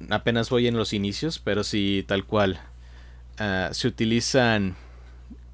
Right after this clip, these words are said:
¿cómo decirlo? Gue-, guerreros especializados, que usualmente son jóvenes mu-, ah, mu-, muchachas jóvenes que les llaman music arts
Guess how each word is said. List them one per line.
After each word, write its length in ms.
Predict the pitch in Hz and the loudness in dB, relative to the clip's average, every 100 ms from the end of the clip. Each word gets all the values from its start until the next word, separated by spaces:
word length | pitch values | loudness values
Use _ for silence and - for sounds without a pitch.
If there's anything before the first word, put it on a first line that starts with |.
| - | -18
¿cómo 200 | - 117 | -6 -4
decirlo? 520 | 98 - 101 90 85 - - - - - - - - - - - - | -4 -2 -2 -2 -4 -8 -16 -20 -18 -20 -20 -20 -20 -18 -20 -18 -6
Gue-, 320 | - 117 117 - | 4 6 6 0
guerreros 480 | 120 127 127 143 143 | 0 4 4 4 2
especializados, 1120 | 127 131 113 113 104 101 110 92 104 170 - - - - - - - - - - - - - - - | 0 0 2 4 4 4 4 4 2 -2 -10 -14 -18 -18 -18 -18 -18 -18 -18 -20 -18 -20 -20 -20 -6
que 100 | - | -2
usualmente 360 | 110 110 107 107 | 0 2 0 0
son 200 | 117 107 | 0 0
jóvenes 360 | 113 110 107 | 2 2 0
mu-, 200 | 107 107 101 - - | -4 -8 -10 -12 -10
ah, 300 | 107 101 95 | -4 -2 0
mu-, 180 | 98 104 - - | -2 -4 -6 -6
muchachas 440 | 107 101 107 113 - | -6 -2 -2 -2 0
jóvenes 420 | 110 113 165 - | 0 0 -2 -2
que 80 | 113 | 0
les 120 | 95 | 0
llaman 260 | 104 104 - - - - - - | 0 0 -4 -16 -18 -18 -18 -6
music 340 | 113 - 135 | -4 -2 0
arts 420 | 127 147 - - | 2 0 -4 -8